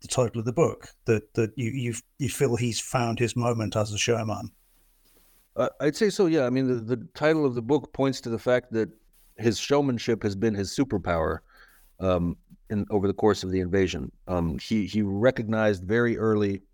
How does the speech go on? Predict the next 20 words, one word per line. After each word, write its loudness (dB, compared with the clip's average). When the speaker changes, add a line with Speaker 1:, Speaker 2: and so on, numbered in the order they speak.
Speaker 2:
in -2
the, 0
in 0
the 0
opening 2
moments, 0
hours 4
of -4
the -2
invasion 2
that, -2
y-, -8
you -2
know, 2
Ukraine 2
would 0
not 4
survive 2
without 0
massive 0